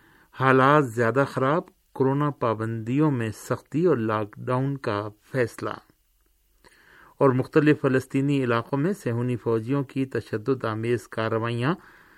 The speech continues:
تازہ فائرنگ میں ایک بیس سالہ نوجوان شہید۔ اور اب خبریں تفصیل کے ساتھ۔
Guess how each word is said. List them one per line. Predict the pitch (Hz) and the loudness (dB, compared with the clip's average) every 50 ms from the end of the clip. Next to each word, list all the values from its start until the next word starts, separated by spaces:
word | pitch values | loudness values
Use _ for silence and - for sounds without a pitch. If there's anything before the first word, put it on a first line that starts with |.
| - _ _ _ | -20 _ _ _
تازہ | - 143 131 131 123 131 131 127 - - | 2 4 4 4 4 4 2 2 0 -2
فائرنگ | 127 120 120 123 156 170 156 | -2 0 2 2 2 2 2
میں | 143 180 226 247 - _ - | 2 0 -2 -4 -6 _ -4
ایک | 123 127 117 107 104 | -2 -2 -2 -4 -4
بیس | 107 135 151 160 160 156 | -2 0 0 0 0 -2
سالہ | - - - - 120 120 120 120 123 127 127 127 131 139 - _ _ _ _ _ _ _ _ _ _ _ - | -4 -8 -6 -4 -2 0 0 2 0 0 0 -2 -4 -6 -10 _ _ _ _ _ _ _ _ _ _ _ -4
نوجوان | 120 117 117 113 101 110 113 110 113 113 113 110 104 107 117 - | -2 0 0 0 2 2 2 2 2 0 -2 -4 -6 -8 -12 -14
شہید۔ | - - - 147 117 107 123 117 113 - - - - _ _ _ _ _ _ | -14 -4 -2 -2 -2 -2 -4 -8 -10 -12 -16 -20 -20 _ _ _ _ _ _
اور | - 135 135 | 0 2 2
اب | 139 131 135 | 2 2 0
خبریں | - - 151 135 147 156 175 202 202 _ | 0 0 2 2 2 2 0 -2 -4 _
تفصیل | - 131 117 - - - 165 131 104 | -4 -4 -4 -4 -2 -2 0 0 -2
کے | 98 - 113 | -4 -8 -10
ساتھ۔ | 110 - - - - 131 - _ | -10 -8 -8 -10 -10 -10 -14 _